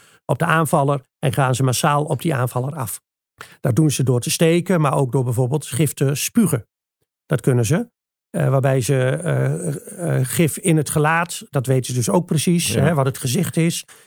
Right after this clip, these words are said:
Speaker 1: in het gelaat van de aanvaller, v-, v-, volgens hun dan aanvaller, eh, eh, spugen.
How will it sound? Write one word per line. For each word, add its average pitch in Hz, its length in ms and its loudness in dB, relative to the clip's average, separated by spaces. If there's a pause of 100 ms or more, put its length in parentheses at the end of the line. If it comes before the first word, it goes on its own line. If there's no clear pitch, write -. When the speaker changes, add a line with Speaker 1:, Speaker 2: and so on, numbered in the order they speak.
Speaker 1:
in 160 80 0
het 127 100 0
gelaat 156 280 2
van 135 120 0
de 123 60 0
aanvaller, 139 640 0
v-, - 200 -16
v-, 170 240 -12 (100)
volgens 147 340 -2
hun 131 140 2
dan 131 180 0
aanvaller, 127 440 0 (440)
eh, 113 440 0 (300)
eh, - 60 -
spugen. 139 500 -2